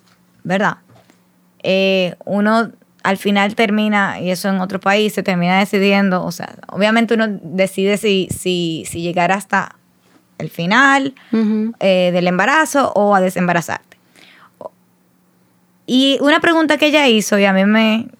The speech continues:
Speaker 1: me quedé como, ¿está en sufrimiento?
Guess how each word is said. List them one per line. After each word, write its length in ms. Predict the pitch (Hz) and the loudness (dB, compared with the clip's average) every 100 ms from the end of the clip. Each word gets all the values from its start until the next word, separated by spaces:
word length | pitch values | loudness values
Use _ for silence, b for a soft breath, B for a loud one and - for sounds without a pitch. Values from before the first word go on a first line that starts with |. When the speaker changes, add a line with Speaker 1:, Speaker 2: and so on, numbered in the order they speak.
| _ _ _ _ - | _ _ _ _ -6
Speaker 1:
me 160 | 208 208 | -4 0
quedé 220 | 208 208 | 2 2
como, 320 | 220 220 202 B B B B _ _ _ | 4 4 2 B B B B _ _ _
¿está 320 | - - 277 | -2 0 0
en 80 | 294 | 2
sufrimiento? 800 | 311 294 320 247 160 143 - | 2 0 2 2 0 -4 -10